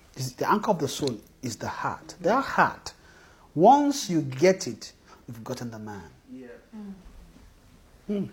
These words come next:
Speaker 1: Is, and is what is vast, is deep, is deep. That's why God, and God, and what happens is men began to journey away far from love. Far. That's what is happening. Then,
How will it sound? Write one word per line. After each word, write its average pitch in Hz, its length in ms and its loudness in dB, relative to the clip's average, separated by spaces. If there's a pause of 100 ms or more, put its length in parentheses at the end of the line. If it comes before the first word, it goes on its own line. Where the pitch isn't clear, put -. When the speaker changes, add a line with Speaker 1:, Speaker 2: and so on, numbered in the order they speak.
(1000)
Speaker 1:
Is, 131 260 -4
and 123 280 -2
is 127 160 -2
what 135 260 -2
is 113 140 -6
vast, 110 840 -4
is 110 220 -8 (300)
deep, 98 460 -8 (240)
is - 220 -10
deep. - 280 -14 (500)
That's 143 160 -2
why 139 100 2
God, 143 240 -2 (260)
and 143 160 -2
God, 180 280 6 (240)
and 156 140 -2
what 190 100 2
happens 180 320 0
is 135 60 -8
men 185 280 2
began 151 240 0
to 151 100 -8
journey 151 420 -2
away 131 220 -2
far 143 220 -6
from 113 280 -8
love. 104 460 -10 (300)
Far. - 280 4 (1040)
That's 143 200 4
what 139 100 2
is 127 100 -2
happening. 123 260 -4
Then, 131 200 -6